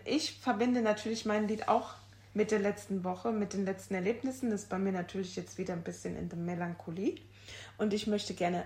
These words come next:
Am Fenster, wo ich ganz am Anfang von der Folge erzählt habe, das Lied verbindet meinen Schwiegerpapa und mich, ähm, auf die Playlist tun von City.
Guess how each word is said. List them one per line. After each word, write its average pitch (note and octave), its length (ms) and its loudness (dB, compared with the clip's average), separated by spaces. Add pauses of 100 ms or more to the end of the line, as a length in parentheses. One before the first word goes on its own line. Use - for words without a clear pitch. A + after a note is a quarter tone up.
Am A#3+ 280 4
Fenster, G3+ 880 2
wo F#3+ 120 0
ich F#3 140 -4
ganz G#3+ 200 2
am G3 100 0
Anfang G3 360 0
von F#3+ 140 -2
der F3+ 100 -4
Folge F#3 540 -4
erzählt F#3 420 -2
habe, F#3+ 340 0
das F3+ 280 -4
Lied G3+ 280 0
verbindet F#3 600 -2 (560)
meinen F#3+ 180 4
Schwiegerpapa A3+ 580 6
und F#3 100 2
mich, A4+ 280 4 (840)
ähm, G#3+ 240 6
auf - 160 -4
die - 80 -10
Playlist F3 420 -2
tun F3+ 200 -2
von G3 320 0
City. - 520 -6